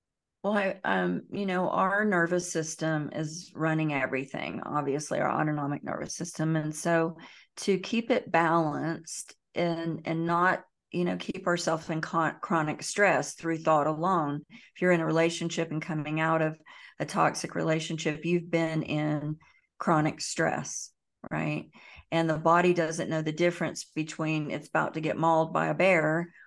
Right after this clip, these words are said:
or you're just, you know, repeating some past experience you had where someone spoke disrespectfully to you or was mean to you or cheated on you or,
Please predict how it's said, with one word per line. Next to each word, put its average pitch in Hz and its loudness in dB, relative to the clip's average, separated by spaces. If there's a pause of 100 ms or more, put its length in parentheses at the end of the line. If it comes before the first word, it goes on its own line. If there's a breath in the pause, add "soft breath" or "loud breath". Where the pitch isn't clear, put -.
(160 loud breath)
or 165 4
you're 165 2
just, 160 -2
you 160 -6
know, 160 0
repeating 160 0 (160 loud breath)
some 151 0
past 160 0 (240 soft breath)
experience 175 2
you 156 0
had 160 2
where 151 0 (260 loud breath)
someone 160 2
spoke 156 2
disrespectfully 160 0
to - -8
you 156 2
or 151 -2 (300 loud breath)
was 156 -2
mean 165 2
to 165 -4
you 160 0
or 156 2
cheated 165 2
on 160 4
you 156 2
or, 147 2